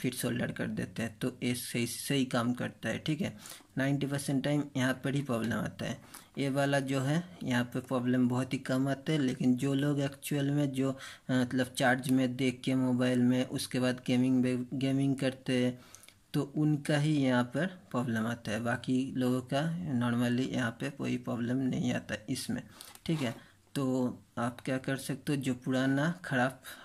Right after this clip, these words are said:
अ, डेटा केबल है उसका भी आप यूज़ कर सकते हो, ठीक है। मेरे पास फ़िलहाल, अ, पुराना डेटा केबल नहीं है,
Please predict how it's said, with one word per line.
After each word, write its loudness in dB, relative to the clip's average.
अ, 0
डेटा 0
केबल 0
है -2
उसका -2
भी 0
आप -2
यूज़ -2
कर -4
सकते -6
हो, -2
ठीक -2
है। -2
मेरे 0
पास -4
फ़िलहाल, 0
अ, -2
पुराना 2
डेटा -2
केबल 0
नहीं 4
है, 0